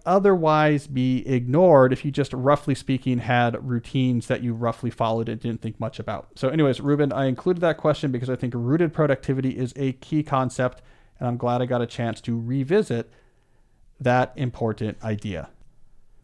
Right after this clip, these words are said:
Okay, Melissa asks, "How can I separate work and leisure when I am working from home?"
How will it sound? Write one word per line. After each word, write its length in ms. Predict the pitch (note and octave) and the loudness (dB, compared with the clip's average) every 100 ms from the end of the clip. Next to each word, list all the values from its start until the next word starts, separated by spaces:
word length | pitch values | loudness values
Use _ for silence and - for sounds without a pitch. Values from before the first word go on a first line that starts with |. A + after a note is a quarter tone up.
| _ - | _ -6
Okay, 380 | D#3+ F3 F3 B2 | -4 0 0 0
Melissa 600 | A2 B2+ D3 G#3+ G#3 E3+ | 0 0 2 2 4 2
asks, 380 | C#3 C3+ - - | 2 -2 -4 -12
"How 180 | - E3+ | -4 -2
can 160 | G3 G3 | 0 -2
I 60 | |
separate 420 | E3+ - - C#3+ F#2+ | -2 -4 -2 -4 -2
work 320 | C3+ F3 - | 0 0 -2
and 340 | E3 D3+ D3+ D3+ - | -2 0 0 -2 -12
leisure 800 | - B2 D3+ G#3 E3+ A2 A#2 E3 _ _ _ _ _ _ _ _ - _ - - - _ _ | -6 -2 0 -2 -4 -4 -4 -4 _ _ _ _ _ _ _ _ -20 _ -20 -20 -20 _ _
when 420 | C#3+ C3+ C#3+ C#3+ | -4 0 2 2
I 220 | C#3 C3+ C3+ | 0 0 0
am 200 | C3 A#2+ | 0 0
working 380 | C3 C3+ C3+ | -2 0 -2
from 200 | B2 B2+ | 0 -2
home?" 460 | A#2 A2+ G#2 D#2 - | 0 -2 -4 -10 -18